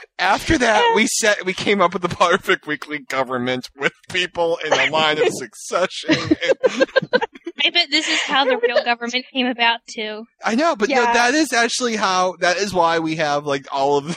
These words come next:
Speaker 1: <laughs> these, this layer of bureaucracy. Because it's like, I'm, like, I'm like,
Speaker 4: Very
Speaker 1: I'm s-,
Speaker 4: frightening.
Speaker 1: like, you're like, "I'm indisposed, <laughs> Jen's freaked out, she's in the movie, she's in charge, I'm in charge."
Speaker 4: <laughs>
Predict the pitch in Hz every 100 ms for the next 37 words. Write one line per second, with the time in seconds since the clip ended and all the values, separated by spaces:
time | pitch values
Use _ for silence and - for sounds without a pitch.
0 | - 202 185 175 143 - 139 143 151 185
1 | 127 113 135 127 120 120 135 - 202 160
2 | 208 - 185 - 170 170 190 175 - 143
3 | 160 196 196 165 - 202 190 208 262 190
4 | 226 285 190 - 165 165 180 170 170 -
5 | 175 190 240 254 247 - 190 165 170 175
6 | - - - 180 190 208 - 175 180 -
7 | 135 135 - 160 170 185 175 147 139 120
8 | 135 143 208 330 - - 196 208 220 202
9 | - 170 156 160 170 147 151 160 151 -
10 | - - - -